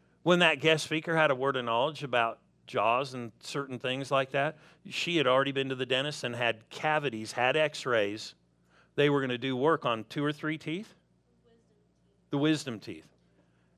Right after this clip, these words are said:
And what happened? Now they're totally miraculously healed.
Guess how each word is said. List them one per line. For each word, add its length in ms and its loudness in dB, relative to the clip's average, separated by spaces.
And 300 4
what 140 4
happened? 440 0
Now 180 8
they're 180 0
totally 500 2
miraculously 960 2
healed. 360 -6